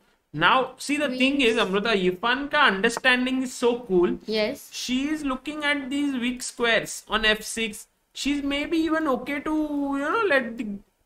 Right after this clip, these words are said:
Speaker 1: this pawn go, but C three. Oh, look at this, knight C two.
Speaker 2: Blunder?
Speaker 1: No, no, she just gave up. I'm sure she just gave up.
Speaker 2: Uh-huh.
Speaker 1: An exchange.
Speaker 2: Yeah, it's possible.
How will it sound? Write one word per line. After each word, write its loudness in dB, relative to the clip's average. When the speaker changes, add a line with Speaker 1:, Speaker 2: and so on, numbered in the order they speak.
Speaker 1:
this -6
pawn -4
go, -4
but -4
C -8
three. -10
Oh, -2
look -4
at -6
this, -4
knight -6
C -6
two. -4
Speaker 2:
Blunder? 4
Speaker 1:
No, 0
no, 0
she -4
just -6
gave 0
up. 0
I'm 2
sure 0
she -6
just -6
gave 2
up. -6
Speaker 2:
Uh-huh. -4
Speaker 1:
An -4
exchange. -8
Speaker 2:
Yeah, 2
it's -2
possible. -6